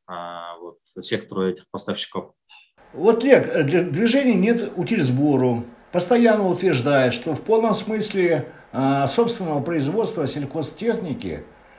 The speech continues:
Speaker 2: для ко-, покупки которой президент и предлагает механизм льготного кредитования, у нас тоже фактически нет, как и, эм, своего автопрома.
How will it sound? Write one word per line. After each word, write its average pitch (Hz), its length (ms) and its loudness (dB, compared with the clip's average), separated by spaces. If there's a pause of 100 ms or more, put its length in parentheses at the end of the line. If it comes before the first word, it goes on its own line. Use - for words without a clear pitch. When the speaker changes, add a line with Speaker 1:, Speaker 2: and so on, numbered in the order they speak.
(580)
Speaker 2:
для 107 200 -2
ко-, - 240 4 (160)
покупки 170 500 2
которой 139 520 2
президент 131 640 -4
и 123 80 -4
предлагает 123 840 0 (320)
механизм 120 640 0
льготного 120 600 -2
кредитования, 120 880 -2 (640)
у 156 140 0
нас 226 220 6
тоже 294 360 8
фактически 143 600 -2
нет, 120 360 -2
как 156 260 2
и, 147 280 -2 (100)
эм, 127 640 -2 (280)
своего 175 500 2
автопрома. 151 800 4